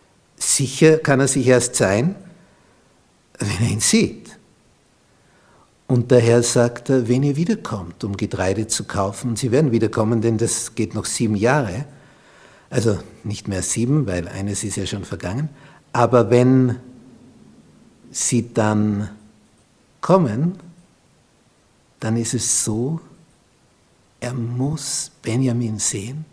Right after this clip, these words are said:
und er fädelt alles so ein, sie werden wieder hungrig sein, das Getreide wird aufgebraucht sein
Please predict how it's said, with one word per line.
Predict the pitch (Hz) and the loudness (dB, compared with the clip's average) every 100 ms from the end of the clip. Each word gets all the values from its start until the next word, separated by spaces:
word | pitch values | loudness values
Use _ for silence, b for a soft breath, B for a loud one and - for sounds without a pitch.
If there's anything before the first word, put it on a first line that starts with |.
| _ _ _ _ | _ _ _ _
und | 127 117 | -4 -2
er | |
fädelt | 113 - 127 135 - | -2 -2 -2 -2 -4
alles | 120 123 - | 0 0 2
so | 123 | 0
ein, | 95 98 135 170 - | 0 -4 -2 -4 -6
sie | - 98 | -6 -2
werden | 104 | 0
wieder | 107 107 | 0 -2
hungrig | 113 160 170 | -2 -2 -4
sein, | - 160 160 | -4 -4 -4
das | - | -4
Getreide | 135 - 107 107 | -6 -2 -2 -2
wird | 101 | -2
aufgebraucht | 101 110 131 - 127 120 - | -4 -6 -8 -4 -6 -6 -8
sein | 120 110 117 | -6 -6 -8